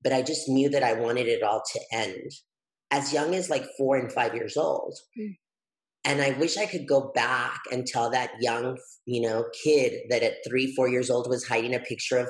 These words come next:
Speaker 1: Juan Gabriel, um, you know, in his sock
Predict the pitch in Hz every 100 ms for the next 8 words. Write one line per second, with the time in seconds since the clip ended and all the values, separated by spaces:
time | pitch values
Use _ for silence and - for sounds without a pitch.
0 | 120 113 107 104 104 107 101 135 247 -
1 | - - - _ 123 120 113 110 131 -
2 | _ _ _ _ - 127 110 120 117 117
3 | - - - 147